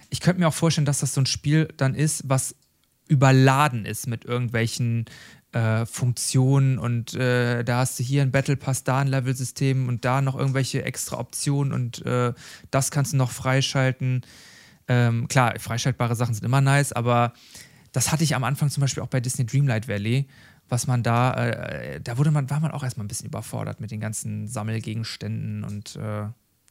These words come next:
ja. Und das, ich find, bei so einem Funracer weiß ich nicht. Da willst du einfach, das, das ist ja auch eher so ein Multiplayer-Spiel, das willst du, das willst du reinmachen und willst loszocken.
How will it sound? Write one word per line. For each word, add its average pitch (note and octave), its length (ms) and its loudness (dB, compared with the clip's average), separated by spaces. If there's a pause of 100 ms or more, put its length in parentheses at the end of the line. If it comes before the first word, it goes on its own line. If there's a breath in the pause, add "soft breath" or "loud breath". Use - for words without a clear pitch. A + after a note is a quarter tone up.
(200)
ja. G#2 240 -8 (640)
Und B2 260 -2
das, C3 180 2
ich C#3+ 120 -6
find, E3+ 140 0
bei D#3 100 4
so C3+ 80 -2
einem C3+ 120 0
Funracer E3 640 -2
weiß C3+ 200 -2
ich B2 160 -6
nicht. - 320 -12 (800)
Da A#2+ 140 -2
willst C#3+ 180 0
du - 60 0
einfach, C#3+ 260 0
das, - 220 -4
das - 180 -6
ist - 300 -4
ja B2+ 80 -6
auch - 140 -4
eher C#3 120 -2
so C3 80 0
ein C3+ 60 4
Multiplayer-Spiel, C3 720 0
das B2 200 -4
willst C#3 180 -4
du, C#3 80 -2
das B2+ 220 -4
willst C3+ 160 -4
du D3 40 0
reinmachen C#3+ 460 0
und C3 140 -2
willst - 260 -4
loszocken. A2+ 600 -4